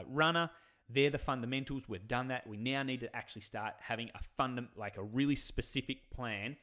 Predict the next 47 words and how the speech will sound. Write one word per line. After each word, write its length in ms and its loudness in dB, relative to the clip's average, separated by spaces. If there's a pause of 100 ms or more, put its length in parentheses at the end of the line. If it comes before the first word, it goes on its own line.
(400)
that's 120 -12
moving 280 -2
you 100 0
forward 360 -2
to 140 -4
a 40 -2
s-, 160 -10
very 300 2
specific 640 -8
goal. 300 -4
So 300 -2 (380)
that 200 -4
macro, 680 4
that 140 -4
middle 300 0
macro 380 -2
phase 420 -2 (240)
becomes 380 -6 (180)
very 360 2
specific, 680 -4 (340)
and 100 -8
it 80 -6
has 200 0
specific 580 -4
outcomes 480 -2
that 120 -8
you 80 -6
can 220 -8
very 220 2
much 340 -4
tick 240 0
off 180 -2
and 80 -8
go, 80 -2
"Yes, 460 2 (260)
I've 260 -8
reached 240 0
that 180 0
target. 360 -2 (100)
Great, 340 -2 (100)
move 200 -4
on 160 -4
to 120 -6
the 60 -4
next 260 -4
one. 180 -4 (320)
Great, 240 -2